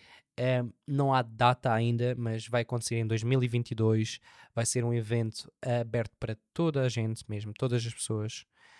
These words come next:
Ahm, eu gostava de saber quem é que diz mais toda a gente, se isto é só uma cena. Eu sei que também no Montijo dizem isso e no Algarve também nós dizemos,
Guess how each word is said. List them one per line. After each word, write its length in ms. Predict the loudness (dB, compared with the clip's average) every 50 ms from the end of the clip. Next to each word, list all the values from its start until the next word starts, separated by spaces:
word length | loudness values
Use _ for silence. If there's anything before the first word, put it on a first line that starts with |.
| -20 -20 _ _ -6
Ahm, 380 | -4 -4 -4 -6 -8 -10 -12 -16 _ _ _ _ _ -6
eu 60 | -6
gostava 180 | 0 0 0 0
de 60 | 0
saber 200 | 0 -2 -2 -2
quem 160 | -2 -4 -2
é 20 |
que 60 | -2 -2
diz 140 | -2 -2
mais 160 | 0 0 -2 0
toda 180 | 0 0 0 0
a 60 | 0
gente, 360 | 0 -2 -4 -6 -10 -14 -20 _ _ _ _
se 200 | -14 -8 -6 -6
isto 160 | -6 -6 -4
é 20 | -4
só 160 | -4 -4 -4
uma 140 | -4 -6 -6
cena. 280 | -6 -6 -6 -8 -6 -4
Eu 60 | -4
sei 160 | -2 -2 -2
que 260 | -2 -2 -2 -2 0
também 200 | -2 -2 -2 0
no 80 | 0 2
Montijo 520 | 0 0 -2 -2 -4 -4 -4 -4 -6 -6 -4
dizem 340 | -4 -4 -2 -2 -4 -4
isso 280 | -2 -4 -4 -6 -8 -10 -12
e 520 | -8 -6 -6 -4 -4 -4 -6 -6 -8 -8 -6
no 140 | -6 -4
Algarve 260 | -4 -4 -4 -6 -6 -6
também 160 | -6 -6 -4
nós 180 | -4 -6 -6
dizemos, 440 | -8 -8 -8 -6 -6 -6 -8 -10 -14